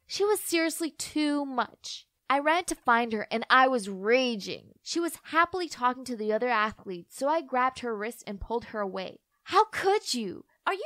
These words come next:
trying to ruin Liam's life?" I yelled at her. Anna wasn't even bothered. She just smirked and said, "Yup, I am, and so what?"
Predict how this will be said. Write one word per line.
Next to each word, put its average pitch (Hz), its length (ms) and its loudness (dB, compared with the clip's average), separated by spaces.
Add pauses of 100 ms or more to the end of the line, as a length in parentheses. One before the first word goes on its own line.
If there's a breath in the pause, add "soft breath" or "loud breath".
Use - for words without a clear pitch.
trying 466 460 0
to 381 180 -2
ruin 349 380 -2
Liam's 254 420 -6
life?" 240 480 0 (220)
I 320 80 -2
yelled 349 240 -4
at 339 160 -4
her. 359 340 -10
Anna 370 300 0
wasn't 302 260 -6
even 254 280 -2
bothered. 220 680 4
She - 200 -6
just 339 240 -6
smirked 262 360 -4
and 240 100 -6
said, 202 360 -4 (140)
"Yup, 208 560 0
I 240 300 2
am, 240 480 4
and 220 240 -4
so 233 460 2
what?" 214 640 0